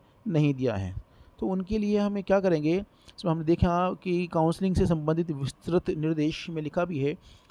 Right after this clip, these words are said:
कि प्रवेश परीक्षा में सम्मिलित न होने वाला अभ्यर्थी direct admission link पर click कर अपना पंजीकरण एवं निजी एवं अनुदानित संस्थाओं के रिक्त सीटों के लिए आवेदन कर सकते हैं। यहाँ एक helpline भी दी हुई है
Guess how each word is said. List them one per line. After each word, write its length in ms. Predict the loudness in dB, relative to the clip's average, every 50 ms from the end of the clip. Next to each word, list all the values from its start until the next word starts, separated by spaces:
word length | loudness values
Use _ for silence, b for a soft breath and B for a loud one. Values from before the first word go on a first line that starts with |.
| b b b b -8
कि 80 | -2 0
प्रवेश 380 | 2 2 4 2 2 0 -2
परीक्षा 460 | -2 -4 -4 -4 0 2 2 2 2
में 240 | 2 0 0 -2 -2
सम्मिलित 460 | -2 -2 -4 -4 -2 -2 -2 -2 -2
न 100 | -2 -2
होने 300 | -2 0 0 0 0 0
वाला 200 | 0 0 0 0
अभ्यर्थी 480 | 0 0 0 0 0 0 -2 -6 -10 -10 b b b b b b -6 0
direct 320 | 2 4 4 4 2 2
admission 400 | -2 -4 -4 -4 -4 -4 -4 -4
link 400 | -4 -4 -2 -2 -2 -2 -2 -4
पर 280 | -2 0 0 0 0 -2 -6 -12 -16 -20 b b b b _ _
click 200 | -2 0 0 -2
कर 280 | -2 0 0 0 0 -2 -6 -10
अपना 200 | -8 -6 -6 -4
पंजीकरण 480 | -4 -4 -6 -6 -4 -4 -4 -4 -4 -4 -4
एवं 180 | -4 -4 -4
निजी 440 | -4 -6 -6 -6 -6 -6 -6 -6 -8 -10 -18 _ -4 -2
एवं 300 | 0 0 0 0 -2 -4 -10 _ b b b b b _ -10 -10
अनुदानित 360 | -4 0 2 2 2 0 -2
संस्थाओं 420 | -6 -6 -6 -4 -4 -4 -4 -6 -6
के 280 | -6 -4 -2 -2 -2
रिक्त 220 | -2 -4 -6 -8 -10
सीटों 280 | -10 -10 -10 -8 -8
के 120 | -8 -6 -4
लिए 100 | -2 -2
आवेदन 260 | 0 -2 -2 -4 -6
कर 140 | -6 -6 -6
सकते 260 | -6 -8 -8 -8 -8
हैं। 180 | -8 -10 -10 -14 b b b b b b b b b b b 0
यहाँ 160 | 2 2 2
एक 120 | 2 2 0
helpline 340 | 0 0 0 0 0 0 0
भी 100 | 0 0
दी 120 | 0 2
हुई 200 | 2 2 4 4
है 180 | 2 2 0